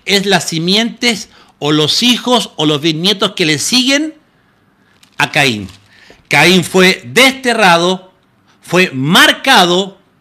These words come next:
fue expulsado del paraíso. Y miren el,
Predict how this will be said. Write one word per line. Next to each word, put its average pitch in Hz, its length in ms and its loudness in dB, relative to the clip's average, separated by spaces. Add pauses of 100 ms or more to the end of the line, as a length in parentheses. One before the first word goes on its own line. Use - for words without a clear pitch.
(440)
fue 190 220 2
expulsado 190 720 0
del 262 100 -2
paraíso. 202 640 0 (840)
Y 170 120 0
miren 277 260 2
el, 240 180 0